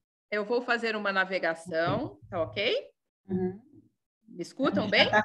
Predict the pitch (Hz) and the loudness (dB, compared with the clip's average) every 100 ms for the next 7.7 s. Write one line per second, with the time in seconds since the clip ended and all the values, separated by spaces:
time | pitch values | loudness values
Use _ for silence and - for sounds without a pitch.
0 | - 240 262 - - - - - 208 202 | 6 6 6 0 -12 -16 -4 4 6 8
1 | 208 214 214 214 226 226 - 247 226 233 | 6 4 4 4 6 4 2 2 4 4
2 | 226 226 220 220 214 214 202 208 190 196 | 2 2 2 2 2 0 0 0 2 0
3 | 202 196 202 180 147 143 - 147 214 220 | 0 0 2 2 0 -2 -4 0 2 4
4 | 214 196 196 202 233 - 240 262 302 - | 8 8 8 4 -2 -2 2 6 8 8
5 | - 247 247 240 240 233 240 233 226 220 | 6 4 2 0 0 2 2 0 0 2
6 | 233 - 214 185 185 208 - - _ _ | 0 0 -6 -6 -8 -10 -12 -14 _ _
7 | _ _ - 175 202 254 - | _ _ -18 -8 -6 -6 -8